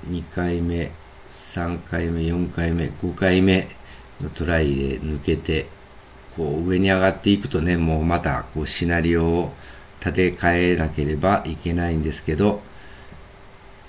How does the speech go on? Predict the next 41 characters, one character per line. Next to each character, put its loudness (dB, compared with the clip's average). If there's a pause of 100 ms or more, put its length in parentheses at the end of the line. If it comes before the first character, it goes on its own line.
(540)
ち -8
ょ -8
っ -10
と -6
ね、 -2
わ 0
か 0
り 2
ま 0
せ 0
ん 2
ね。 0 (140)
ち -6
ょ -4
っ -6
と -2
様 4
子 0
を 2 (360)
見 0
て、 -2 (800)
す 2
ぐ 0 (160)
も -4 (920)
う、 -4
上 -2
が 2
る 6
よ 6
う 4
で 2
あ 6
れ 4
ば 0
も -2
う、 -6 (1300)
決 0
済 -2
し -6
て -2
ね、 0